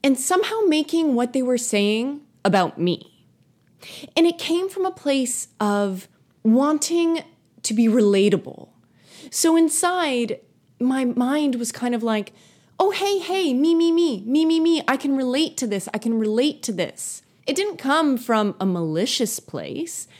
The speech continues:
It just came from this, like, clingy unworthiness. And so I just started taking notice of when I was doing that. Or another example,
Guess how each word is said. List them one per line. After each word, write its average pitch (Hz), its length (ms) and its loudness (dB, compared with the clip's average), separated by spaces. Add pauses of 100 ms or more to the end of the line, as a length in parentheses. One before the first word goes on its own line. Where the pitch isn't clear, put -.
(460)
It 254 120 0
just 339 340 -2
came 285 480 0
from 196 280 -2
this, 190 260 -4
like, 175 320 -8 (640)
clingy 247 760 2
unworthiness. 202 1160 0 (1120)
And 330 120 4
so 381 160 0
I 370 60 4
just 403 240 0
started 466 320 0
taking 339 560 -2
notice 247 800 0 (340)
of 226 100 -4
when 254 280 2
I 311 100 2
was 214 220 2
doing 226 380 2
that. - 460 -16 (1200)
Or 294 500 2
another 302 320 4
example, 170 640 -4